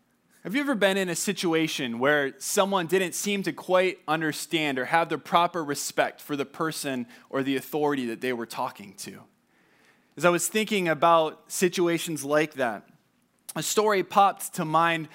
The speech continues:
from my life, um, from several years ago. And I had been leading a missions trip with several leaders and high school students, and we had been in the Czech Republic.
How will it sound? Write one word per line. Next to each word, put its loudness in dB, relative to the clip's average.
from 0
my 4
life, 0
um, -2
from -4
several 0
years 0
ago. -6
And 0
I 4
had -2
been 0
leading 0
a -2
missions 0
trip 0
with -2
several 0
leaders 0
and -6
high -2
school 0
students, -2
and -2
we 0
had -2
been 0
in -2
the -2
Czech 0
Republic. -4